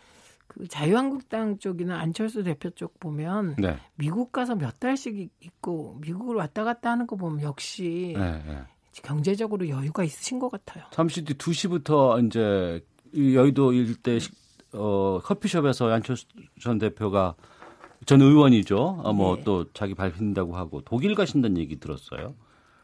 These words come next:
Speaker 1: 아, 독일로 가신대 이번에는요?
Speaker 2: 뭐 그런 얘기가 지금 나오곤 있습니다. 예.
Speaker 1: 음.
Speaker 2: 두 시에 뭐 확실히 발표를 하신다고는 하는데.
Speaker 1: 네. 그런데 이번에 이제 홍준표 대표가 두 달에 오겠다고 한 건
Speaker 2: 음.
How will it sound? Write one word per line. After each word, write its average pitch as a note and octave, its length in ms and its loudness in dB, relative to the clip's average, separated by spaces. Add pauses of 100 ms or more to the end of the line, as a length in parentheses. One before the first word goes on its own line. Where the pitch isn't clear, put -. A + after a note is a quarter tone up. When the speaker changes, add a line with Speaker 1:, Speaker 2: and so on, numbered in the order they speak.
(160)
Speaker 1:
아, - 80 -10
독일로 F#3+ 460 2
가신대 C#3+ 400 -6
이번에는요? D#3+ 640 -8
Speaker 2:
뭐 - 100 -2
그런 G3 280 8
얘기가 C3 260 6
지금 A2+ 140 0
나오곤 B2 360 6
있습니다. D#2 640 -2
예. F#2+ 40 2
Speaker 1:
음. D2+ 400 -4
Speaker 2:
두 B2+ 160 0
시에 A#2+ 240 4 (160)
뭐 F2+ 320 -2
확실히 - 320 -10
발표를 F#2 380 -8
하신다고는 F#2 500 -4
하는데. D#2 460 -6 (200)
Speaker 1:
네. E3 460 -6 (320)
그런데 A#3+ 320 -2
이번에 A#3+ 420 2
이제 G#3+ 220 2
홍준표 A#3 420 -2
대표가 F#3+ 380 -2
두 F3 160 -6
달에 G#3+ 240 0
오겠다고 F3+ 560 -4
한 F#3+ 180 -4
건 G#3+ 340 0
Speaker 2:
음. F2 220 0